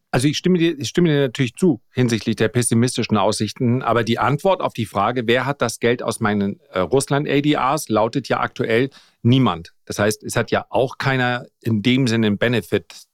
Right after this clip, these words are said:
daraus erzielt. Das könnte sich natürlich ändern, wenn die A D Rs zurückgetauscht werden, aber momentan ist es einfach, äh, hat sich's einfach in Luft ausge-, aufgelöst, ne? Es gab ja nicht den Profiteur daraus.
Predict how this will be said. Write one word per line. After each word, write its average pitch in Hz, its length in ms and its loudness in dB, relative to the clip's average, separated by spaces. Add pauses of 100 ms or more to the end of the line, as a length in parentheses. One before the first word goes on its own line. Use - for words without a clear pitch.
daraus 90 380 0
erzielt. 87 400 -4
Das 92 160 -2
könnte 185 380 0
sich 175 180 -4
natürlich 147 460 0
ändern, 143 420 -2 (560)
wenn 120 220 2
die 139 200 0
A 139 140 2
D 139 140 0
Rs 123 300 -4
zurückgetauscht 143 680 0
werden, 151 260 0
aber 120 180 2
momentan 113 680 0 (300)
ist 135 140 -2
es 151 140 0
einfach, 135 640 -2 (840)
äh, 123 140 -2
hat 127 140 0
sich's 135 140 -6
einfach 127 220 0
in 135 80 2
Luft 143 240 0
ausge-, 95 480 -2
aufgelöst, 95 500 -2
ne? 107 60 2
Es 113 100 0
gab 123 160 0
ja 120 100 2
nicht 123 280 -4
den 139 260 2
Profiteur 127 580 0
daraus. 82 440 -2